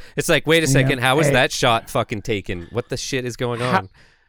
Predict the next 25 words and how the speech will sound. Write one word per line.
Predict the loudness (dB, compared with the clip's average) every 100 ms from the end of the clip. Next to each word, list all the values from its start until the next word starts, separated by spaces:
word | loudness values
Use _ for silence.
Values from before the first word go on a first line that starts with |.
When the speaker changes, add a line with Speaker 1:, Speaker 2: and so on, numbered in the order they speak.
| _ _ _ _ _
Speaker 2:
It's, | -4 -4 -4 -2
that's | 0 0
what | 2
that, | 4 4 6
uh, | 4 4
I | 6
have | 4 4
never | 4 4 4
watched | 4 2 0
it, | -2
but | 0
the | 4
new, | 6 6 4
uh, | 2 0 0 -2 -4
the | -4
new, | 2 4 4
uh, | 4 2
Paranormal | 0 -2 0 4 4 2 -2
Activity | -4 -6 -2 -2
was | -2
supposed | -6 -10
to | -8
be | -8
like | -6 -8
that. | -10